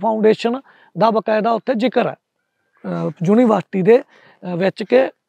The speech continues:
ਉਹਦੇ ਪੈਸੇ ਨਾਲ ਇਹ, ਅ, ਯੂਨੀਵਰਸਿਟੀ ਬਣੀ ਹੈ। Rockefeller ਤੇ Ford Foundation ਦਾ ਪੈਸਾ ਯੂਨੀਵਰਸਿਟੀ ਦੇ ਵਿੱਚ ਲੱਗਿਆ। ਇਹ ਦੋ-, ਦੋਨੇ ਫਾਊਂਡੇਸ਼ਨਾਂ ਅਮਰੀਕਾ ਦੀਆਂ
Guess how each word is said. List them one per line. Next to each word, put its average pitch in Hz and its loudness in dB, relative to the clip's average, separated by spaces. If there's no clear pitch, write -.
ਉਹਦੇ 240 4
ਪੈਸੇ 226 -2
ਨਾਲ 208 -2
ਇਹ, 220 -2
ਅ, - -16
ਯੂਨੀਵਰਸਿਟੀ 220 0
ਬਣੀ 247 0
ਹੈ। - -16
Rockefeller 233 0
ਤੇ 254 -4
Ford 247 0
Foundation 214 -4
ਦਾ 247 -6
ਪੈਸਾ 208 -4
ਯੂਨੀਵਰਸਿਟੀ 208 -4
ਦੇ 185 0
ਵਿੱਚ 170 0
ਲੱਗਿਆ। 180 0
ਇਹ 262 4
ਦੋ-, 269 2
ਦੋਨੇ 254 2
ਫਾਊਂਡੇਸ਼ਨਾਂ 262 2
ਅਮਰੀਕਾ 226 2
ਦੀਆਂ 262 -6